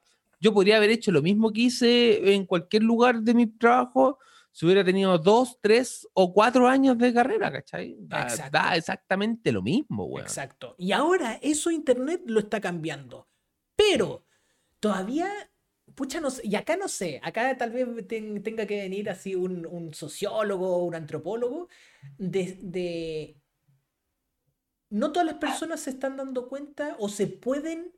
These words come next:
Speaker 2: a-, adaptar a la velocidad de este cambio.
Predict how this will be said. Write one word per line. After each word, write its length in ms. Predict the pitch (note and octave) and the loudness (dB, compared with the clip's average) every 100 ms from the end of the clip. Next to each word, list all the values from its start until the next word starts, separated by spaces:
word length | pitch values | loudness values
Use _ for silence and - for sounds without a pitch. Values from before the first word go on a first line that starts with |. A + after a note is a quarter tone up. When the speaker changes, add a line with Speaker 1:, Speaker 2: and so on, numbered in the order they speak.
| _ | _
Speaker 2:
a-, 180 | - G3+ - - _ _ | -14 -14 -16 -20 _ _
adaptar 480 | E3+ F3 D3+ - D4+ | -4 -4 -6 0 2
a 80 | D#4 | 2
la 120 | D4 | 2
velocidad 400 | C4 B3 - B3 | 2 2 0 -2
de 60 | |
este 200 | A3 G#3 | 0 -4
cambio. 440 | F3 C3+ A#2+ G#2+ | -4 -6 -10 -18